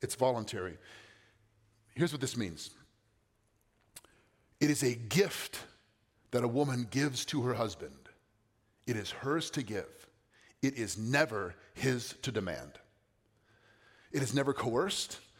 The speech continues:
never manipulated, never tr-, y-, y-, you never, i-, it's, if men, if that's been you, you're wrong. It is hers to give.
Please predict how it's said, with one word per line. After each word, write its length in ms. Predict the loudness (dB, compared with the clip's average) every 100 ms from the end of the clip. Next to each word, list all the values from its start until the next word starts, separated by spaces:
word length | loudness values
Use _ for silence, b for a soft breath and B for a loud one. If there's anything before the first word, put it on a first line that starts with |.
| -2
never 180 | 0 2
manipulated, 720 | 2 2 4 4 4 2 0 B B B 0
never 420 | 0 2 -2 -4
tr-, 120 | -6 -4
y-, 120 | -4
y-, 120 | -4 -2
you 80 | 0
never, 240 | 0 0
i-, 140 | -6 -10
it's, 440 | -14 -10 -6 -4 -2
if 200 | -4 -2
men, 400 | 2 4 2 0 -8 -18 B B B B -6
if 120 | 2
that's 280 | 2 2 2
been 200 | 0 2
you, 340 | 2 2 0 -4
you're 200 | 0 0
wrong. 380 | 2 0 0 -4 -12 B B B _ _ 0
It 100 | 0
is 100 | 2
hers 300 | -2 -2 0
to 100 | -2
give. 480 | 0 0 0 -6